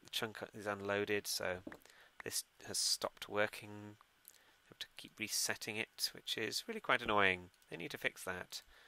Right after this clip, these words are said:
Uh, there we go. That said,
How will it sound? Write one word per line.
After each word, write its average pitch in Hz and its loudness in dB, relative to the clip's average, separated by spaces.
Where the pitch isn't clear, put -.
Uh, 101 -12
there 107 -4
we 95 -8
go. 104 4
That - -4
said, 113 2